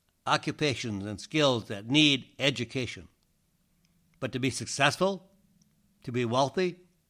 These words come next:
to be healthy, to be happy, you don't need an education. So don't let anything like that stop you.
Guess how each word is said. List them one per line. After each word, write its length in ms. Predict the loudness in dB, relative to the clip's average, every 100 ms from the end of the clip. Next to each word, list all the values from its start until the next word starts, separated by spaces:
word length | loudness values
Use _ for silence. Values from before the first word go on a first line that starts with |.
| _
to 80 | -8
be 140 | -6
healthy, 540 | 2 2 2 -2 -4 -10 _ _
to 60 | -10
be 100 | -8
happy, 540 | -2 -2 0 -4 -6 -12 _ _ _ _ _ _
you 120 | -4
don't 320 | 2 2 2
need 280 | 2 4 4
an 120 | 2
education. 580 | -2 -4 -6 -6 -8 -12 -20 -20 -20 -20 _ _ _ _ _ _ _ _ _ _ _ _ _ _ _ _ _ _ _
So 180 | -4 2
don't 240 | 4 4
let 220 | 4 2
anything 320 | 0 0 2 0
like 200 | 0 -2
that 340 | -2 -2 -6 _ _ _ _ _ _ _ _ _ _ _ -12
stop 360 | 2 4 4
you. 160 | -2